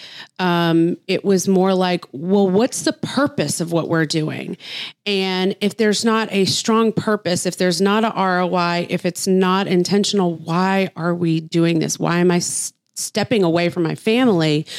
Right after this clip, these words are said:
to do something like this? And also during the shift, everybody was pivot, pivot. And it, and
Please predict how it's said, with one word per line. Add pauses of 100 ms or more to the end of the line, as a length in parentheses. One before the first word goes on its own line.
(320)
to
do
something
like
this? (400)
And
also (400)
during
the
shift, (240)
everybody
was
pivot,
pivot.
And
it, (140)
and